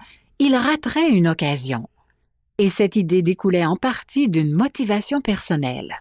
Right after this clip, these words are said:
Quand j'ai pris en charge le réseau des cadres supérieurs, mon fils avait six ans. Nous avions un ordinateur Apple avec une souris, que je prenais constamment pour essayer de l'utiliser comme une télécommande, parce que je,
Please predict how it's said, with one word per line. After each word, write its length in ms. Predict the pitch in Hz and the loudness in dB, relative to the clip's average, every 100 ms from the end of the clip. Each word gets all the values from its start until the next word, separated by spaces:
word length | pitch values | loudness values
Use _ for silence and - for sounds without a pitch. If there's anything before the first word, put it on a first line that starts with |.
| - _ _ _ _ _ _ - | -18 _ _ _ _ _ _ -12
Quand 160 | - 262 | -2 2
j'ai 160 | 226 240 | 2 0
pris 240 | - 240 | 2 2
en 100 | 202 | 2
charge 420 | 185 208 202 175 | 0 -2 -2 -2
le 120 | 160 165 | -2 0
réseau 380 | 190 185 180 | 0 0 0
des 140 | 180 151 | 0 -2
cadres 380 | - 156 151 139 | -2 -4 -4 -4
supérieurs, 920 | - 254 185 151 135 147 214 226 - _ - | -2 -2 -2 -4 -4 -2 -2 -6 -12 _ -2
mon 160 | 214 | 0
fils 360 | 247 - 349 - | 0 2 0 0
avait 240 | 175 175 | -2 -2
six 380 | 202 - 302 180 | -2 -2 -2 -2
ans. 180 | 139 117 - _ _ _ _ _ - | -2 -6 -14 _ _ _ _ _ 0
Nous 240 | 233 262 277 | 2 4 4
avions 260 | 262 359 | 2 2
un 140 | 277 185 | 4 4
ordinateur 680 | 214 175 190 175 175 180 180 | 2 2 2 2 2 -2 -2
Apple 520 | 208 208 - 160 139 - | -2 -2 0 -2 -2 -4
avec 280 | 156 156 165 | -4 -2 -2
une 120 | 151 | -2
souris, 480 | - 143 127 131 123 _ _ _ - | -2 -6 -6 -8 -10 _ _ _ -2
que 120 | 247 | 0
je 100 | 247 | 0
prenais 420 | 262 262 254 320 | 0 2 4 4
constamment 680 | 349 208 - 185 170 170 294 | 2 0 0 2 2 2 0
pour 180 | - 160 | -2 -2
essayer 360 | 165 - 160 190 | -2 -2 0 0
de 120 | 151 | 0
l'utiliser 680 | 143 220 240 214 175 175 269 | 0 0 0 -2 0 -2 -2
comme 220 | 233 196 | 2 2
une 120 | 196 | 2
télécommande, 880 | - 277 247 214 170 156 131 135 127 - _ - - | 0 0 0 0 0 0 -2 -6 -8 -14 _ -20 -10
parce 260 | - 185 - | -6 -4 -4
que 160 | - 165 | -2 -2
je, 440 | 139 156 151 139 | 0 -2 -2 -4